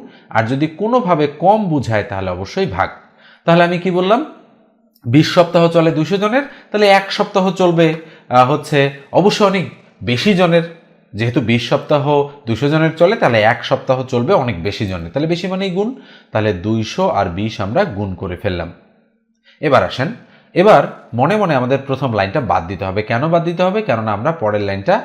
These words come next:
আহ, খুঁজে বের করেছি। তো এক সপ্তাহ চলে এত জনের। এবার এক সপ্তাহের প্রেক্ষিতে আমাদের আট সপ্তাহ চলবে কত জনের, আহ, সেটা আমাদের বের করতে হবে। তো এক সপ্তাহ চলে এত জনের, তাহলে এবার আট সপ্তাহ চলবে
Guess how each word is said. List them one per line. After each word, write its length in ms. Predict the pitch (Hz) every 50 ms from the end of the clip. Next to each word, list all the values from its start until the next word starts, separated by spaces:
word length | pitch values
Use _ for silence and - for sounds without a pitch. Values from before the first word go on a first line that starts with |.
| - - - - _ -
আহ, 100 | 95 101
খুঁজে 280 | - - 190 170 160
বের 180 | 120 113 104 -
করেছি। 380 | 104 92 95 82 - 95 82 - - - _ _ -
তো 220 | 127 127 127 127 -
এক 240 | 165 190 185 -
সপ্তাহ 360 | - 160 - - 135 113 110 110
চলে 340 | - 123 120 147 208 233 - -
এত 200 | - 107 104 -
জনের। 360 | 113 107 85 87 85 85 85 80 - - _ _ _ _
এবার 220 | - 185 190 196 175 170 -
এক 200 | - 185 190 -
সপ্তাহের 400 | - - 185 180 - 151 135 123 107 -
প্রেক্ষিতে 380 | 110 110 - - 135 120 165
আমাদের 320 | 151 117 104 110 123 185 240 262 - - - - _ _
আট 180 | - 139 165 165
সপ্তাহ 420 | - - 156 131 - - 123 120
চলবে 320 | 117 120 117 110 98 107 104
কত 180 | - 107 107 123
জনের, 320 | 127 127 151 185 240 269 269 - - - - _ _
আহ, 180 | 101 104 101 98 -
সেটা 300 | - - 196 160 143 120
আমাদের 220 | 104 117 147 202
বের 200 | 175 120 107 87
করতে 200 | - 98 - -
হবে। 120 | 98 92 104
তো 160 | 110 160 160 -
এক 200 | 175 208 202 -
সপ্তাহ 300 | - 220 220 - 208 202
চলে 220 | 202 202 196 190
এত 120 | 180 180
জনের, 260 | 190 175 175 165 165 165 165 - - - - _
তাহলে 140 | - 175 180
এবার 140 | 175 175 170
আট 280 | 160 139 127 135 131 -
সপ্তাহ 440 | - - 170 165 - 175 170 170
চলবে 540 | 170 170 180 170 160 165 165 160 165 165 -